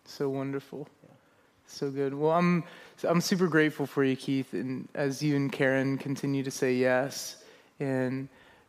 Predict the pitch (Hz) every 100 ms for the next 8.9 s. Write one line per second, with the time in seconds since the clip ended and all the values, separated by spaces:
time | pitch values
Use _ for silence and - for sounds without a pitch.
0 | - 160 151 143 139 135 135 135 123 147
1 | 139 131 - 139 131 131 131 131 131 -
2 | - - - 139 135 131 127 - - _
3 | - 143 135 - - 165 165 147 139 139
4 | 131 143 139 139 - 156 156 - - 127
5 | - 139 147 - 143 135 131 - - -
6 | - - _ - 143 131 131 135 151 147
7 | 151 147 139 - 160 143 131 139 135 -
8 | 147 151 156 156 156 139 135 135